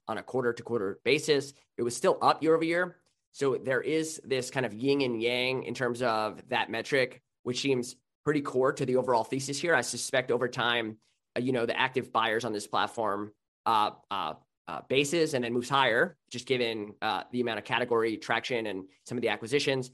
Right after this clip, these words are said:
But again, I think the single biggest question is to track that active buyers over time. Uh, we do, uh, see that, uh, downloads and engagement, things that we track, uh, remain pretty firm and strong.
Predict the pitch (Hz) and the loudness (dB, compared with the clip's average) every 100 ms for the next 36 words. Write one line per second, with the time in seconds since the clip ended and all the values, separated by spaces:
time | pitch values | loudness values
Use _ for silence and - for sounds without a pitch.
0 | _ _ 127 135 143 127 143 139 120 - | _ _ 0 4 4 2 -2 -4 -6 -2
1 | 147 147 131 - 131 135 131 127 - 131 | 2 2 2 0 0 2 0 -2 -4 -2
2 | 135 127 120 - 120 123 117 110 - 120 | 0 -2 -4 -6 -2 0 0 -2 -6 -6
3 | - 127 113 - _ - 123 120 120 117 | 0 2 2 -2 _ -6 -2 0 -2 -2
4 | 123 120 113 107 - 92 80 143 135 131 | 2 2 2 -2 -4 -8 -2 2 4 2
5 | 123 - _ _ - 113 - - 131 127 | -2 -10 _ _ 0 0 0 -2 -2 4
6 | 151 156 156 143 - 127 120 87 - 139 | 4 4 2 0 0 2 2 -2 -4 -2
7 | 139 107 - _ _ _ - 76 62 - | 0 -2 -6 _ _ _ -10 -8 -8 -6
8 | 120 123 139 135 123 113 123 131 147 147 | -2 2 4 2 2 -2 0 0 0 -2
9 | - 131 123 98 143 143 147 143 _ - | -4 -6 -2 -2 0 2 2 0 _ -8
10 | 113 113 117 113 - 135 113 - - 127 | -4 -2 -4 -4 -4 -4 -4 -6 -2 -2
11 | 117 98 - 131 131 123 | 0 -4 2 4 4 0